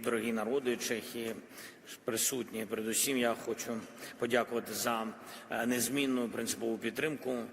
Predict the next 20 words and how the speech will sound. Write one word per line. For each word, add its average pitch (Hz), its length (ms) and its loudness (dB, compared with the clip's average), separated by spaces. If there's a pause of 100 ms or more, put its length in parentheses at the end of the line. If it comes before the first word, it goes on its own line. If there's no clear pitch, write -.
нашої 120 400 2
держави, 120 560 0 (160)
України, 127 540 2 (360)
українців, 123 720 4
абсолютно 120 500 2
щиру 110 380 4
підтримку, 104 520 -6
яка 104 260 0
дійсно 110 340 0
нам, 107 280 2 (540)
а, 107 360 -2 (300)
дуже 113 320 0
допомагає, 110 840 2
причому 110 560 0 (500)
допомагає 113 680 2 (640)
цілком 135 500 4
практично 120 680 0
у 110 60 2
захисті 123 680 2 (320)
життів 123 720 0